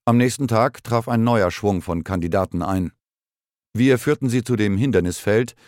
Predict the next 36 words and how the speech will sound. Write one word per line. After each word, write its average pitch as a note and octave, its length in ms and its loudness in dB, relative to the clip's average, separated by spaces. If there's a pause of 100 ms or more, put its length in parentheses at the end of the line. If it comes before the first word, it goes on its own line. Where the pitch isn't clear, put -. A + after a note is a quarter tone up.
(260)
wir F#2+ 140 -2
konfrontierten A2 720 0
sie G#2+ 140 0
mit A2 160 0
der G#2 80 2
Mauer, G2+ 420 0 (480)
sie G#2 140 0
hoben A#2 280 2
den G#2 160 -2
Stamm F#2+ 320 -2
auf A#2+ 340 -2
und G2+ 220 -6
innerhalb A#2 440 0
einiger D3 340 0
Minuten B2+ 520 -2
glaubten G#2+ 480 -2
wir G2+ 140 0
so G2 140 -2
klar B2+ 320 -2
und A2 200 -4
deutlich A2 420 0
wie G#2 100 -4
zuvor, A2+ 540 -2 (300)
ihre G2 340 2
wahre G2+ 300 2
Natur G2+ 380 -2
zu F#2 120 -6
erkennen. D2+ 460 -6 (1300)
Die B2 140 0
betrübliche B2 720 -2
Wahrheit A#2+ 440 2
über F2 120 -4
die E2+ 120 -4
Qualität G2+ 520 -2
unserer F2+ 380 -2
Vorhersagen G#2+ 760 0